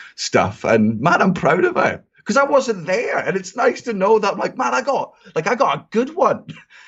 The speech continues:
This is like finding out that you killed a general. Like, this is, I took, I, <laughs> like, I, t-, I, t-, I took one of the goats out of the game, motherfucker. This is cool. <laughs> Man, if you retire Michael Jordan,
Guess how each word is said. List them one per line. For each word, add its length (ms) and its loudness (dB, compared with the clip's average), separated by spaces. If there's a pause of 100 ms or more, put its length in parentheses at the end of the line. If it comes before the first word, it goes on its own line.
(120)
This 140 0
is 140 0
like 160 2
finding 340 2
out 80 -2
that 80 -8
you 140 -8
killed 260 0
a 80 0
general. 640 0
Like, 200 -6
this 240 -2
is, 100 -4
I 120 2
took, 300 0
I, 420 2
<laughs> 40 -14
like, 220 0 (400)
I, 100 4
t-, 160 -2 (800)
I, 160 -2
t-, 140 -6
I 100 4
took 300 -4
one 180 2
of 80 -4
the 80 -2
goats 380 0
out 80 -2
of 80 -10
the 80 -8
game, 360 -4
motherfucker. 640 -2
This 180 0
is 140 -4
cool. 880 0
<laughs> 1040 -10
Man, 160 6
if 140 0
you 160 0
retire 540 4
Michael 400 2
Jordan, 440 -2